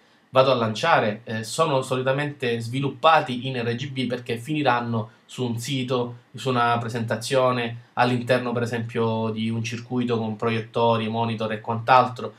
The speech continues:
e quindi mi preoccupo solo dell'R G B. Però mi è capitato di fare dei manifesti per delle,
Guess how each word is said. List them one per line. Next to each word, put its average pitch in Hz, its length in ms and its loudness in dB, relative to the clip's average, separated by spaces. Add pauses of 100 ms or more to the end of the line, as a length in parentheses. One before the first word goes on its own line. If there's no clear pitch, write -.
(140)
e 233 140 2
quindi 156 420 -2
mi 135 100 0
preoccupo 143 400 -2
solo 143 200 -2
dell'R 117 320 -2
G 110 120 -6
B. 101 200 -8 (320)
Però 156 220 6
mi 135 80 2
è 131 60 -2
capitato 156 400 2
di 120 100 -4
fare 120 220 2
dei 107 100 -4
manifesti 117 520 0
per 107 160 -4
delle, 110 440 -2